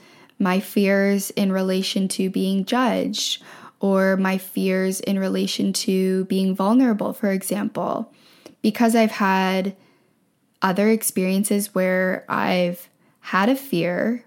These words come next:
but I've still allowed myself to move in that direction, and it's been okay, and I've been safe, I can apply that kind of lesson and that feeling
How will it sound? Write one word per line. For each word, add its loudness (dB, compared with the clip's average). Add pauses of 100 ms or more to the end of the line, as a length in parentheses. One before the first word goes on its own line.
(160)
but 2
I've 0
still 0
allowed 0
myself -2
to -4
move 0
in 0
that -4
direction, 0 (440)
and 2
it's -2
been 0
okay, 0
and 0
I've -2
been 0
safe, -2 (500)
I 4
can 0
apply 0
that -2
kind -2
of -6 (760)
lesson 0
and 0
that -2
feeling 0